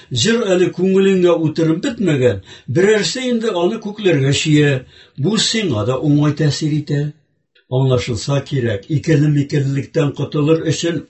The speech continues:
үз бәяң булу зарур. Димәк ки, барыбызга да бәяләү нәзәриясенә һәм гамәлиятенә дикъкать итеп алу артык түгел. Җырга гадәттә бирә торган бәяләргә менә бер мисал.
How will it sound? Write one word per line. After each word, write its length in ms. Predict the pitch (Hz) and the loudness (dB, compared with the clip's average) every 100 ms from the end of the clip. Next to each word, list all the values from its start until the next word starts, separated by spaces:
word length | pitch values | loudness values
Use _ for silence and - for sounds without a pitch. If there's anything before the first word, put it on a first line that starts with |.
| - | -8
үз 340 | 160 170 135 | -2 2 2
бәяң 480 | 127 151 151 151 143 | 4 4 4 4 2
булу 260 | 139 139 139 | 0 0 0
зарур. 540 | 127 139 135 123 95 92 - - | 0 0 0 -2 -6 -12 -20 -20
Димәк 600 | - 131 147 117 113 120 - | -6 2 4 4 2 0 0
ки, 160 | 156 160 165 - | -2 -2 -6 -14
барыбызга 840 | - 98 123 170 196 170 139 135 | -10 -4 0 2 0 -2 -2 -2
да 160 | 143 175 | 0 -2
бәяләү 560 | 147 143 127 127 180 165 | 0 2 2 4 2 2
нәзәриясенә 880 | 165 170 190 214 220 208 233 190 139 | 2 2 2 0 -2 -2 0 0 0
һәм 240 | 123 151 131 | -2 -2 0
гамәлиятенә 840 | 139 143 143 143 135 123 156 208 | 0 0 2 2 2 0 -2 -2
дикъкать 480 | 131 143 - 165 185 | -2 -4 -2 -4 -2
итеп 280 | 143 185 175 | -2 -2 -2
алу 380 | 135 131 156 160 - - 190 | -2 0 0 -2 -12 -12 -2
артык 460 | 143 139 - 165 - | 0 0 -4 -6 0
түгел. 540 | 131 107 120 113 113 - _ _ _ _ | 0 2 2 2 -2 -6 _ _ _ _
Җырга 440 | 117 120 165 196 208 | -4 2 2 2 0
гадәттә 440 | 190 190 170 208 | 2 0 0 -4
бирә 260 | 196 190 196 | -2 -2 -2
торган 320 | 190 185 180 | -2 0 0
бәяләргә 680 | 175 180 180 170 160 165 214 | 2 2 2 0 0 0 -2
менә 440 | 160 113 139 190 185 | -2 -2 2 2 2
бер 200 | 185 180 | 2 2
мисал. 460 | 165 131 120 - | 2 0 -2 -6